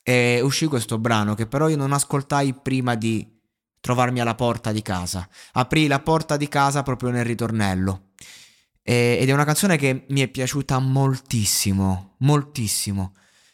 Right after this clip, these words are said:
Eh, ra-, ra-, rappresentava perfettamente quello che stavo vivendo. Ehm, proprio mi piaceva come suonava, mi piaceva l'arrangiamento, mi piaceva tutto, mi piaceva il testo.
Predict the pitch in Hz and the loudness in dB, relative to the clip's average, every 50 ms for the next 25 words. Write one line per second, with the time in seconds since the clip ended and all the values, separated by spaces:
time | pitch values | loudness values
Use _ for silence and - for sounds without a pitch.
0 | _ _ - 104 120 120 101 117 131 135 143 - 123 139 143 139 139 135 135 139 | _ _ -6 -2 -2 0 0 2 2 2 2 0 0 2 2 4 4 4 4 2
1 | 143 139 - 147 139 147 151 147 139 - 131 123 123 117 - 131 123 - - 135 | 0 0 0 0 0 0 0 0 0 0 2 2 2 2 2 0 -2 -2 -4 -4
2 | - - 131 139 160 160 160 147 123 127 123 123 120 - 117 113 - - 120 117 | -2 -2 0 0 0 0 0 -2 -2 0 0 0 0 0 -2 -2 0 0 0 2
3 | 113 117 113 117 117 110 117 113 107 98 98 98 98 104 110 113 110 - - - | 2 2 2 2 2 2 2 2 2 2 0 0 0 0 0 -2 -4 -8 -16 -20
4 | - - - - _ _ _ _ - 127 127 123 120 120 120 120 120 120 120 120 | -20 -20 -20 -20 _ _ _ _ -2 2 2 4 4 2 2 0 0 -2 -2 -2
5 | 120 120 120 120 120 120 - - - 170 180 185 180 165 156 143 160 160 151 - | -2 -2 -2 -2 -4 -6 -8 -4 -2 -2 0 2 2 2 2 2 2 0 0 2
6 | 214 208 185 180 165 160 151 - - - 175 180 180 170 147 143 143 143 160 175 | 0 0 2 2 2 2 2 0 -2 -2 -2 0 0 0 0 0 0 2 2 2
7 | 170 151 139 127 135 135 156 165 175 170 165 185 170 165 156 156 160 156 156 151 | 2 2 2 2 0 0 0 -2 -2 -2 -2 0 0 2 2 2 2 0 2 2
8 | 151 151 147 151 143 139 135 131 - 131 147 139 151 151 156 165 147 143 139 151 | 2 2 2 2 2 0 0 0 -2 -2 0 0 0 -2 0 0 0 0 2 2
9 | 143 131 - - - 110 - - - - - - - - 147 143 156 151 143 160 | 2 0 0 -2 -4 -4 -4 -6 -12 -20 -20 -12 -4 -2 0 2 2 2 2 0
10 | 147 139 135 131 - - 139 123 107 - - - - 107 98 92 - _ | 0 0 -2 -2 -2 -2 0 0 0 -2 -4 -4 -4 -6 -6 -8 -8 _